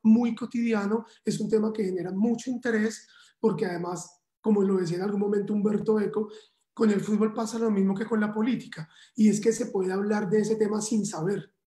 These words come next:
entre comillas, ¿no? Sin saber, entre comillas. Entonces él habla de la cháchara deportiva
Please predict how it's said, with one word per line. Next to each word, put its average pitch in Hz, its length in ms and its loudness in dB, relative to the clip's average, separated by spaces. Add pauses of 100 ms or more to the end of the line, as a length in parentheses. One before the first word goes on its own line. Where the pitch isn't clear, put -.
(140)
entre 196 300 2
comillas, 190 460 -2
¿no? 226 120 -4
Sin 220 200 -8
saber, 175 220 -6
entre 202 200 -4
comillas. 196 400 -4 (320)
Entonces 202 400 0
él 226 120 2
habla 220 240 0
de 226 60 0
la 196 160 -4
cháchara 214 440 -6
deportiva 233 680 -2